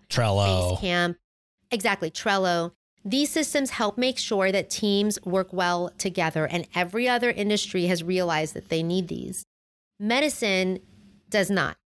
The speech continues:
Speaker 2: and that's what Caroline brings to the table. And I didn't even know what project management was when I built it or when we built it, so I've kind of learned this after the fact.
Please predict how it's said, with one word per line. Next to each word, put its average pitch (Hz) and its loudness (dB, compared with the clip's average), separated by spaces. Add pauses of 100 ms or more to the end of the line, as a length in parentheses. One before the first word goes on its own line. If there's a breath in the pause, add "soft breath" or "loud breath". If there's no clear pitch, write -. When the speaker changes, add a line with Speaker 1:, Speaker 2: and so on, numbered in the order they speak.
(180)
Speaker 2:
and 185 -2
that's 202 2
what 220 0
Caroline 175 0
brings 160 -2
to - -6
the - -4
table. - -6 (380)
And 190 0 (120)
I 226 2
didn't 240 0
even 196 0
know 180 4
what 170 -2
project 170 0
management 165 0
was 156 -2
when 160 0
I 151 2
built 156 0
it - 0
or 165 0
when 160 0
we 165 0
built 160 -2
it, 202 -2
so 185 0
I've 160 0
kind 175 0
of 156 -4
learned 170 2
this 160 -4
after 160 0
the 156 -4
fact. 156 -4